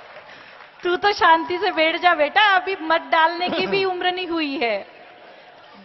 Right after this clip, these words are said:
Speaker 1: गजब के बच्चे हैं राऊ के साहब, मतलब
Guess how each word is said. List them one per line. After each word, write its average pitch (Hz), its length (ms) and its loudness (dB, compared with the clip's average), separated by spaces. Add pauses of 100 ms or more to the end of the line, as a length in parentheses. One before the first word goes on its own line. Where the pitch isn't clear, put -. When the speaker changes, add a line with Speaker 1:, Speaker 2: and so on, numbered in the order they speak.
(100)
Speaker 1:
गजब 392 340 4
के 415 80 0
बच्चे 311 360 0
हैं 269 240 2
राऊ 269 240 2
के 269 180 -6
साहब, 196 400 -4 (440)
मतलब 311 140 0